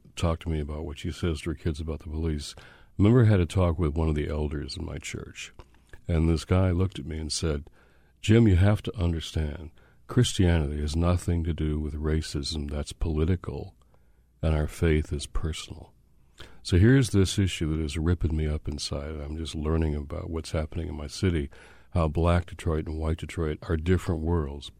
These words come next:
blocks apart. And he said that it had nothing to do with my faith. So I said, "Okay, then I want nothing to do with it either." So I split.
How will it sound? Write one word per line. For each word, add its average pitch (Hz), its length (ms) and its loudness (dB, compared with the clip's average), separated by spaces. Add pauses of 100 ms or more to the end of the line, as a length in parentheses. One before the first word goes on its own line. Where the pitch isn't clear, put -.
blocks 90 420 0
apart. 78 420 -6 (480)
And 90 100 4
he 92 80 6
said 117 260 4
that 92 100 4
it 87 80 4
had - 0 -
nothing 95 480 2
to 90 60 0
do 85 140 0
with 85 300 -4
my 78 160 -4
faith. - 480 -8 (480)
So 90 220 2
I 87 60 4
said, 82 180 -2
"Okay, 87 420 0 (280)
then 80 180 -2
I 92 120 4
want 92 260 2
nothing 85 420 2
to 78 60 2
do 85 140 0
with 85 140 2
it 92 80 0
either." 92 380 -4 (560)
So 92 240 4
I 98 80 6
split. 117 460 2